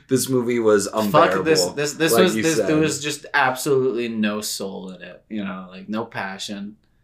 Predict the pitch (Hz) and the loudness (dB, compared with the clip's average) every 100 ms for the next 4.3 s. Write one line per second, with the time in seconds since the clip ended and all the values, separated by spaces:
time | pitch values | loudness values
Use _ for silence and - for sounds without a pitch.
0 | _ 92 - - 165 185 147 - 156 123 | _ -8 -2 -2 4 4 4 4 2 4
1 | - 135 - 180 165 160 - 151 156 151 | 4 4 6 4 4 0 -2 -12 -14 -18
2 | - - - 143 139 117 127 127 123 123 | -20 -20 0 2 4 4 6 8 6 4
3 | 120 117 113 _ _ 131 127 156 143 139 | 0 -4 -6 _ _ -2 0 4 6 4
4 | 135 - 131 | 2 -16 -10